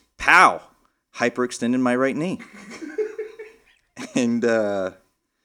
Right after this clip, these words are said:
come, come limping, come limping in,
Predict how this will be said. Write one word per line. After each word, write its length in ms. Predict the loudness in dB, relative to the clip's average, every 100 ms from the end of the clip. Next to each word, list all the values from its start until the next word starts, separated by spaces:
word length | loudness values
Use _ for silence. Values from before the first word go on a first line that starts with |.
| _ _ -10
come, 320 | -2 0 0 -8 -12
come 220 | -4 0 2
limping, 560 | 4 4 2 0 -2 -10 -20 -20 -20 -12
come 300 | -4 -2 0
limping 380 | 0 -2 -2 0
in, 380 | 0 -2 -4